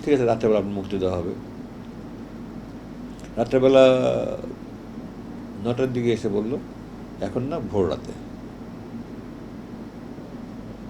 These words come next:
ওই রাতে তিনটার দিকে। এরপরে রাত বারোটা, সোয়া বারোটার দিকে সম্ভবত এসে বলল যে, "না, আজকেও যাওয়া যাবে না, বাইরের পরিস্থিতি ভালো না।"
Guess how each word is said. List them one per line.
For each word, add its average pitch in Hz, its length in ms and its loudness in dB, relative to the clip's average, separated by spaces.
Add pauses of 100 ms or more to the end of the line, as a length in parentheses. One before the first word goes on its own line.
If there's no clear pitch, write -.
(500)
ওই 95 80 2
রাতে 95 260 0
তিনটার 85 240 -2 (100)
দিকে। - 160 -10 (1900)
এরপরে 147 280 2
রাত 147 120 2 (280)
বারোটা, 123 280 2
সোয়া 131 200 4
বারোটার 113 240 4
দিকে 107 120 0
সম্ভবত 104 360 -2
এসে 98 200 2
বলল 98 280 2
যে, 95 200 2 (540)
"না, 90 100 -2
আজকেও 104 680 2
যাওয়া 101 240 4
যাবে 104 120 4
না, 131 120 2
বাইরের 95 320 4
পরিস্থিতি 98 400 0
ভালো 87 260 0
না।" 69 100 -4